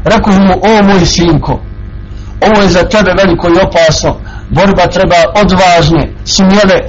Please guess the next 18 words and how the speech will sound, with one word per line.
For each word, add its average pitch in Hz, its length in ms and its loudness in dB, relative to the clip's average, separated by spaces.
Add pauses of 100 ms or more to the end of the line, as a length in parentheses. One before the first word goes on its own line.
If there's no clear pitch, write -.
(240)
iskusne, 196 480 0
jake 202 560 2
borce, 202 560 0 (220)
idi 269 160 2
na 185 220 2
poleđinu 175 460 0
vojske, 196 380 0 (120)
ako 175 160 -4
pobjedimo, 196 580 0 (280)
ići 220 200 0
ćeš 175 220 0
sa 190 100 0
nama, 180 240 2
inša 170 200 0
Allah, 160 360 2 (440)
a 170 120 2
ako 180 180 -2
izgubimo, 185 600 2